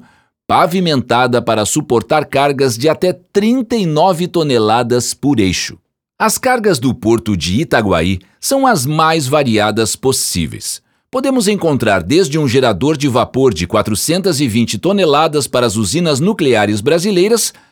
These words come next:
até submarinos produzidos pela Nuclep. Fundada em mil novecentos e setenta e cinco para atender ao Programa Nuclear Brasileiro,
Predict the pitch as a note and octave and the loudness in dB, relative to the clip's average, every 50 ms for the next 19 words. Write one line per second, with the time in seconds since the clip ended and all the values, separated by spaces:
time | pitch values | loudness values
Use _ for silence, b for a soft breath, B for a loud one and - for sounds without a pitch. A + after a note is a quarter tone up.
0 | b b b A3+ B3 - C4 C4+ C4 - - C#4 A#3+ A#3+ C4+ B3+ A#3+ G3 D#3 E3+ | b b b -4 -2 0 0 0 0 0 -2 -2 -2 -2 0 0 0 2 2 0
1 | G#3 A3+ G#3+ F#3 - - A#3 F3 D#3+ C#3+ C#3+ A#2 F2 F2 C#3+ F3 E3 F3 F3 - | 0 2 0 0 0 0 -2 -2 0 0 0 -2 0 -2 -4 -2 -2 -2 -2 -2
2 | - - F3+ F3+ F3+ F3+ G3 F#3+ - C3 G#2 E2 - - - - _ _ _ _ | -2 0 0 2 2 0 0 -2 0 0 0 0 -2 -6 -16 -20 _ _ _ _
3 | _ _ _ _ - - A#2+ A#2 A2+ B2+ C3+ C3+ C3+ C3 C3 D3 F3 F#3 F3+ D#3+ | _ _ _ _ -4 0 0 2 2 2 2 2 0 0 0 0 0 2 0 0
4 | B2+ - - C#3 B2+ A#2 - A#2+ - - C3+ A#2+ - E3+ F3+ G3+ G3+ F#3+ D3+ - | 0 0 -2 -2 -2 -2 -2 -4 0 0 0 0 2 0 -2 0 2 0 0 0
5 | - - - E3 G3+ G3+ - A#2+ F2 - G#2 G#2 G#2+ A2+ A2 - A#2+ A2+ A2 A2 | -2 -2 -2 0 -2 0 -2 -2 -2 0 0 2 0 0 0 0 0 0 2 2
6 | D#3 F3 F3+ E3 - - C#3+ C3 A#2+ G#3 C#3+ F#3 A#3 A#3+ A3+ G#3 G3 G3+ G3+ - | 2 2 2 2 2 2 2 2 2 2 2 2 2 2 2 2 0 0 -2 0
7 | D#3 C3 A2+ G2+ F#2+ F#2 F#2 A2 C3 D3+ D#3+ E3+ A3 G3+ D3 C#3 D3+ E3+ F3+ | 0 2 2 2 2 0 0 0 0 0 0 0 -2 0 0 0 0 -2 -4